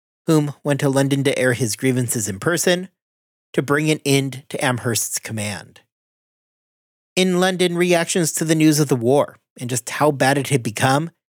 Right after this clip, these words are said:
enraged just about everybody. It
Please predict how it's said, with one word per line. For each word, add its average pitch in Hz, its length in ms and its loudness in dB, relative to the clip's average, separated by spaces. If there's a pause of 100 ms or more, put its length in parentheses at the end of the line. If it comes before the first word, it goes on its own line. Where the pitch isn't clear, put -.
(300)
enraged 165 720 0
just 147 300 0
about 147 240 2
everybody. 127 560 -2 (1200)
It 175 220 0